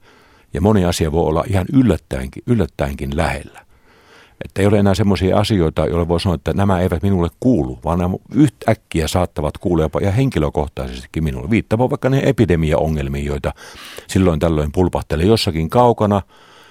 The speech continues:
ja ajatellaan, että no eipä se, se on siellä jossakin, mutta kohta se on nurkan takana. Kohta se on suomalainen ongelma taikka jotakin muuta vastaavaa. Et, et tämä keskinäis-, kaikenlaisen keskinäisriippuvuuden lisääntyminen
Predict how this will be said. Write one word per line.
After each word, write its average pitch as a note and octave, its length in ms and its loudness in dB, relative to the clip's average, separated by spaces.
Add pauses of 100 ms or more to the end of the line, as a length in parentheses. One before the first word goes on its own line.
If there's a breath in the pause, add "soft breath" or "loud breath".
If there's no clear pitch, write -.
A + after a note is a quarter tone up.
(320 loud breath)
ja - 60 -6
ajatellaan, F2+ 560 4
että E2 200 -2
no D#2+ 140 0
eipä E2 280 -2
se, E2 140 -2
se F2 120 -2
on F#2 100 2
siellä E2+ 220 2
jossakin, C#2 420 -2 (220 loud breath)
mutta C3+ 160 0
kohta G2+ 260 0
se F#2+ 60 -2
on F#2+ 60 2
nurkan F2 300 0
takana. B1+ 360 -8 (360)
Kohta F#2 240 -4
se F2+ 60 2
on E2+ 60 2
suomalainen D#2 460 -2
ongelma C#2+ 300 -4
taikka C#2+ 400 -8 (500 loud breath)
jotakin F#2 260 2
muuta E2 220 0
vastaavaa. C#2+ 580 -8 (760 loud breath)
Et, - 120 -10 (160)
et - 140 -14
tämä F2 340 2
keskinäis-, F2 680 2
kaikenlaisen F#2 600 2
keskinäisriippuvuuden D2+ 1400 -2
lisääntyminen C2+ 840 -4